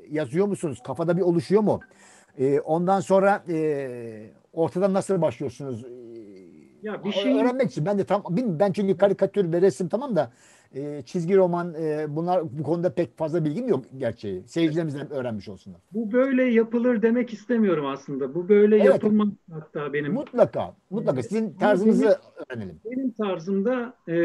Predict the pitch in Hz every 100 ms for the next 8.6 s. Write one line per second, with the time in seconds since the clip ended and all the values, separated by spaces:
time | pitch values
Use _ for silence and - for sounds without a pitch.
0 | 170 170 170 165 _ - 196 226 226 240
1 | 208 165 135 123 120 123 _ _ _ _
2 | _ - 175 208 190 208 233 220 233 220
3 | 190 - 208 214 208 214 214 202 170 156
4 | - 165 170 220 226 _ _ _ _ _
5 | _ _ - 240 240 233 233 254 226 202
6 | 233 196 - - 151 135 127 127 - 131
7 | 113 120 _ _ _ _ _ _ _ 143
8 | 180 254 220 226 240